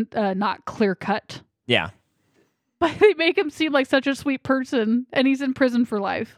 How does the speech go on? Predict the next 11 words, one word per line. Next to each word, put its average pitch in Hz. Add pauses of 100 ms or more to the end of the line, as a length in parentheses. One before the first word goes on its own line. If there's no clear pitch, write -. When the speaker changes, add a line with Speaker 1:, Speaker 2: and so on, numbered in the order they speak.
Speaker 2:
But 214
it, 190
it's 214
just, - (180)
I 160
don't 139
know. 110 (100)
I 143
don't 127
know. 107 (280)
Anyway, 120